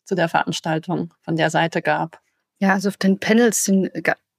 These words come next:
Speaker 2: immer f-, ganz tolle Leute gewesen. Also der, äh, deswegen ist, fällt mir total schwer, jetzt eine O-,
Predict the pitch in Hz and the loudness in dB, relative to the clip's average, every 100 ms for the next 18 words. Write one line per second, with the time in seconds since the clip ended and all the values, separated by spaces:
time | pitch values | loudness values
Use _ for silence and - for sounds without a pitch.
0 | _ - 247 240 208 - - 220 - - | _ 0 4 4 2 -2 0 2 2 2
1 | 208 202 196 202 185 180 185 - 185 - | 4 4 2 0 -2 0 0 -2 -2 0
2 | 190 185 - 196 190 190 - - 190 214 | 0 0 0 2 4 2 0 -2 0 2
3 | 214 202 - 220 214 196 190 - 208 - | 2 2 0 0 2 -2 -2 -2 -2 -2
4 | - 196 214 202 202 - 202 208 196 - | 0 2 4 2 -2 -2 0 2 0 -2
5 | 202 | -6